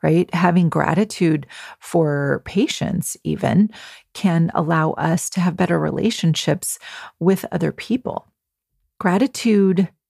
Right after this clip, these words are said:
can make us more effective at work, right? It enhances managerial skills in some research studies.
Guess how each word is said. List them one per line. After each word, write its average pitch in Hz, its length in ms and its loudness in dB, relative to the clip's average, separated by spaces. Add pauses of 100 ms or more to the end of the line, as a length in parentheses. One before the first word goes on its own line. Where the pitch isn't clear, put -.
can 175 220 2
make 170 220 2
us 180 160 0
more 160 180 2
effective 151 880 -2 (400)
at - 160 0
work, 156 680 0
right? 214 200 0
It 233 140 0
enhances 165 640 0
managerial 156 760 2
skills 190 640 0
in 151 140 0
some 147 380 0 (420)
research 196 480 0
studies. 233 680 -2